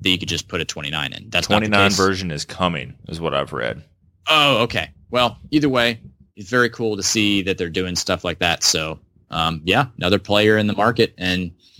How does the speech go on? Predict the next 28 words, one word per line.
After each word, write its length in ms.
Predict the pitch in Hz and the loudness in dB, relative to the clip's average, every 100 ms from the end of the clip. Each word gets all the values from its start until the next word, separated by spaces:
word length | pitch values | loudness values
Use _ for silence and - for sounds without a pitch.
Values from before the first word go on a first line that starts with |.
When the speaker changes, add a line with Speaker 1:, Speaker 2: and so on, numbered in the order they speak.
| - - - | -20 -20 -4
Speaker 1:
they 100 | 101 | 0
obviously 760 | 101 113 107 - 101 95 92 - - | 2 2 0 0 0 2 -2 -6 -4
have 180 | 104 | -4
the 140 | 92 90 | 0 0
adjustability 520 | 104 98 92 101 92 | 0 0 -2 -2 -4
game 220 | 85 82 | -4 -6
down, 400 | 78 80 85 87 - | -2 -2 -2 -4 -8
uh, 20 | |
after 380 | 82 80 87 87 | -2 0 0 0
seeing 240 | - 87 | 0 0
that 160 | 85 76 | 0 2
D 140 | - | 2
B 120 | 78 78 | 2 0
inline. 340 | 85 76 76 | -2 -4 -2
I 20 | |
haven't 220 | 78 131 | 0 0
spent 200 | 110 127 | 2 0
a 60 | 98 | 0
lot 180 | 92 87 | 0 0
of 80 | 87 | 0
time 280 | 98 101 | 0 0
on 140 | 87 82 | -2 -6
that 140 | 82 | -8
rear 140 | 82 82 | -6 -6
shock, 420 | - 87 82 - | 0 0 0 -6
but 180 | - 78 - _ - - - _ _ _ _ _ | -6 -6 -8 _ -20 -20 -20 _ _ _ _ _
pretty 180 | - 92 | -2 0
cool. 400 | 104 123 151 131 | 4 6 6 4